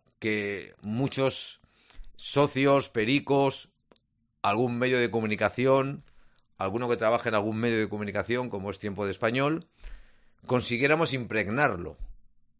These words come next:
Pero ya no solo a los jugadores, porque a los jugadores, en el fondo, ni les va ni les viene,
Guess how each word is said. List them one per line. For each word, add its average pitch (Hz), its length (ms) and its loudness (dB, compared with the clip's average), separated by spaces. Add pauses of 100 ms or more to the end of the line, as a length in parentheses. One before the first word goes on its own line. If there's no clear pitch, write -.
(340)
Pero 117 140 4
ya 139 120 8
no 175 100 4
solo 160 200 6
a 156 60 8
los 143 120 6
jugadores, 131 480 2
porque 92 220 -10
a - 20 -4
los 90 120 -4
jugadores, 110 600 -2 (540)
en 90 120 -14
el 82 100 -8
fondo, 110 300 -6
ni 110 100 -4
les 85 220 -6
va 92 80 -4
ni 92 100 -8
les 85 180 -10
viene, 110 360 -2